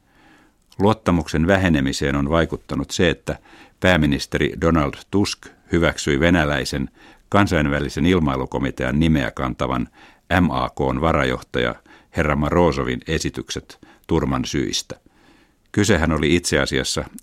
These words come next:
yksityisestä komiteasta, jota ei edes Vladimir Putin kontrolloi. Puola lähti mukaan prosessiin, joka ei millään tavoin edesauta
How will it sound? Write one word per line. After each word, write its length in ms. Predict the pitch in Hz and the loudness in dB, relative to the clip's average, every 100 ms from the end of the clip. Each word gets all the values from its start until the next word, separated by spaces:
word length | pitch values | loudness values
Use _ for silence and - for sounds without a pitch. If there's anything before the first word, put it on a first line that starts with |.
| - 107 | -6 -4
yksityisestä 680 | 104 - 73 64 67 - - | -2 -4 -4 -4 -6 -10 -4
komiteasta, 720 | 104 90 71 69 65 - - - _ _ _ | 2 2 2 0 -2 -4 -6 -8 _ _ _
jota 240 | 78 - 67 | -4 -2 0
ei 180 | 69 73 | 0 -2
edes 280 | 76 - - | -4 -8 -6
Vladimir 460 | 82 73 78 71 - | -4 0 0 -2 -2
Putin 420 | 92 76 - 62 57 | -2 -2 -2 -8 -6
kontrolloi. 720 | 58 58 - 50 50 - - _ _ _ _ _ _ _ _ _ _ | -4 -4 -6 -6 -8 -12 -16 _ _ _ _ _ _ _ _ _ _
Puola 300 | 110 113 82 | 2 4 4
lähti 280 | 73 67 82 | 2 0 0
mukaan 420 | 92 92 73 69 | 0 2 0 -2
prosessiin, 720 | - 92 85 69 - 67 64 62 | -2 0 0 -2 -2 -2 -2 -4
joka 300 | 71 - 71 | -6 -2 2
ei 60 | |
millään 440 | 85 92 69 60 - | 2 2 0 -2 -2
tavoin 380 | 73 71 62 - | -2 -2 -2 -2
edesauta 520 | 82 69 67 60 | -2 -2 -4 -6